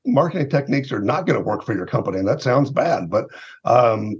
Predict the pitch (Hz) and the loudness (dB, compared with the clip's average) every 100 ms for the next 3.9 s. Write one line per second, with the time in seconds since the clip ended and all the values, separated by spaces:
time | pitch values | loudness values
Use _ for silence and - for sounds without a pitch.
0 | 120 110 113 110 107 104 110 - 196 226 | -2 0 2 2 2 0 -2 0 0 2
1 | 127 104 120 - 123 123 113 110 - 139 | 0 0 -2 2 2 4 4 2 0 0
2 | 135 143 147 143 151 139 135 - 107 107 | 2 4 0 0 -2 -2 -2 -2 -2 -4
3 | - - - - - 113 117 113 | -8 -16 -20 -20 -4 -2 -2 -2